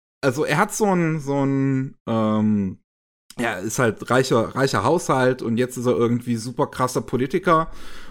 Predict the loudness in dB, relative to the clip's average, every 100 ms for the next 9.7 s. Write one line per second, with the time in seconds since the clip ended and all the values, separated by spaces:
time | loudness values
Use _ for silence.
0 | -6 2 4 6 6 4 4 4 4 4
1 | 2 2 -2 -10 -4 0 2 2 2 0
2 | 0 -2 -2 -4 -2 0 0 -2 -4 -6
3 | -4 2 2 2 -2 -2 0 0 -2 -4
4 | -6 -4 0 0 0 -2 -2 -4 -4 -4
5 | -2 0 0 -2 0 2 2 0 -4 -2
6 | 0 0 -2 -2 -2 -2 0 0 0 -2
7 | -4 -8 _ _ -20 -20 _ _ -2 0
8 | 2 2 2 2 0 -2 -4 -10 -18 -6
9 | 0 2 2 2 2 0 -4